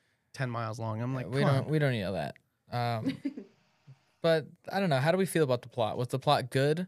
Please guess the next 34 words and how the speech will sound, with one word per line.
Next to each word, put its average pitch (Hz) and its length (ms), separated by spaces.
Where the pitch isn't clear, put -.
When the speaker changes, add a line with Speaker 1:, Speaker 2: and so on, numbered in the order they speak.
Speaker 2:
And 156 340
how 139 140
was 135 120
Speaker 1:
I - 40
Speaker 2:
the, 135 60
the - 180
execution? 120 720
Speaker 1:
I 180 180
think 247 360
the 170 80
plot 170 460
itself 170 760
was 139 320
good. 175 500
I 143 160
think 170 260
some 170 320
of 156 120
the 151 140
execution 131 960
could - 180
have 113 120
been 110 180
better. - 320
Speaker 3:
I 269 140
think 381 360
the - 100
plot 240 360
was 240 140
okay, 220 680
but 214 120
I 226 80
think 269 260
it, - 240